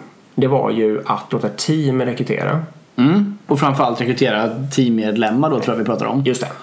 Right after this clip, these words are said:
Speaker 1: Men nu har du gjort något ännu mer spännande.
Speaker 2: Ja, exakt. Jag lät ett team rekrytera sin egna chef. Det var väldigt roligt, eh,
Speaker 1: Berätta.
Speaker 2: experiment. Ja, nu ska vi se hur det började. Jo, men det började egentligen med att, eh,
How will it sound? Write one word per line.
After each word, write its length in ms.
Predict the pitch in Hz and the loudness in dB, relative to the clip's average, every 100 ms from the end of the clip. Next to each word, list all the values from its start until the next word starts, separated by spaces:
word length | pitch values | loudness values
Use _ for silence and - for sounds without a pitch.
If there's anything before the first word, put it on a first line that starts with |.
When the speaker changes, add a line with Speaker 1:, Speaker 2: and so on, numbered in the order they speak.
| - - | -14 -2
Speaker 1:
Men 220 | 143 180 - | 0 0 0
nu 80 | 135 | 0
har 60 | 139 | 2
du 80 | |
gjort 220 | 131 131 120 | 2 0 0
något 140 | - | -2
ännu 320 | 165 120 139 | 0 0 0
mer 120 | 196 - | 0 -2
spännande. 280 | 113 107 147 | -2 0 2
Speaker 2:
Ja, 180 | 185 | 2
exakt. 280 | - 170 139 | 2 0 0
Jag 80 | 151 | 2
lät 160 | 165 143 | 2 0
ett 100 | 139 | 2
team 200 | 131 123 | 2 2
rekrytera 320 | 131 131 123 | 0 0 0
sin 180 | 127 120 | 2 0
egna 180 | 113 104 | 0 0
chef. 440 | 110 82 - - - - - - | -2 -2 -6 -12 -18 -20 -20 -4
Det 140 | 139 160 | 0 2
var 120 | 151 | 2
väldigt 260 | 127 117 | 2 0
roligt, 360 | 147 113 107 - | 0 0 -2 -4
eh, 60 | 123 | -2
Speaker 1:
Berätta. 240 | 120 117 - - | -2 -2 -6 -6
Speaker 2:
experiment. 680 | 123 - 120 110 104 101 - - - - - - - - - - | -6 -2 -2 0 -2 -6 -12 -20 -18 -16 -16 -16 -18 -18 -20 -2
Ja, 480 | 165 170 196 196 190 - | 2 4 2 0 -2 -2
nu 80 | |
ska 120 | 175 185 | 0 2
vi 60 | |
se 120 | 170 143 | 4 4
hur 80 | |
det 100 | 135 | 4
började. 240 | 135 143 127 | 2 2 2
Jo, 100 | 165 | 2
men 120 | 175 | 4
det 80 | 190 | 4
började 240 | 196 160 | 2 2
egentligen 400 | 143 127 131 127 | 0 0 2 2
med 320 | 127 117 113 | 2 2 2
att, 340 | 113 110 - | 0 -2 -4
eh, 60 | 127 | 0